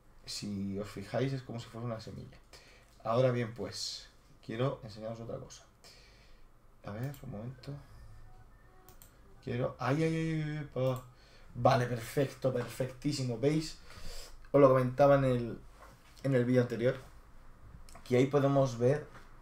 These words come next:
a Ganondorf con un tridente en un caballo, con su armadura y tal.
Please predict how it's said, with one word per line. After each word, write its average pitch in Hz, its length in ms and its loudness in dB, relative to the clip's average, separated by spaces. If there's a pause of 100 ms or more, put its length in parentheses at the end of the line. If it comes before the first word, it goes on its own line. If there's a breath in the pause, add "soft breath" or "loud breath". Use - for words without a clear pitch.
(160)
a 113 120 -2
Ganondorf 147 580 0
con 110 220 -4
un 139 220 -4
tridente 107 800 -4
en 104 160 -6
un 101 140 -8
caballo, 107 500 -2 (680 loud breath)
con 110 220 -4
su 98 420 -6
armadura 98 560 -2
y 98 100 -2
tal. 113 300 0